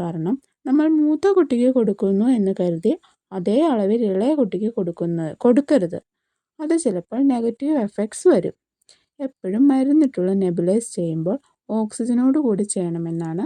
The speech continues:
നിഷ്കർഷിക്കുന്നത്. കാരണം ഓക്സിജൻ എത്തിയാലേ കുട്ടികളുടെ ശ്വാസക്കുഴലൊക്കെ നന്നായി വികസിക്കൂ. അതുകൊണ്ടാണ് ഹോസ്പിറ്റലുകളിലൊക്കെ ഓക്സിജൻ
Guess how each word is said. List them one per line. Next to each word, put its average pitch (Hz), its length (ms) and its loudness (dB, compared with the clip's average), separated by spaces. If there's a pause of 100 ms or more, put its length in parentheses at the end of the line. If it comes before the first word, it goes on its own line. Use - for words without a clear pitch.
(120)
നിഷ്കർഷിക്കുന്നത്. 170 1000 -6 (640)
കാരണം 208 420 -2 (420)
ഓക്സിജൻ 302 540 0
എത്തിയാലേ 185 460 -6 (120)
കുട്ടികളുടെ 233 580 -4
ശ്വാസക്കുഴലൊക്കെ 220 960 -4
നന്നായി 180 440 -2
വികസിക്കൂ. - 520 -6 (500)
അതുകൊണ്ടാണ് 196 640 -2 (120)
ഹോസ്പിറ്റലുകളിലൊക്കെ 220 1200 -4 (220)
ഓക്സിജൻ 320 460 -4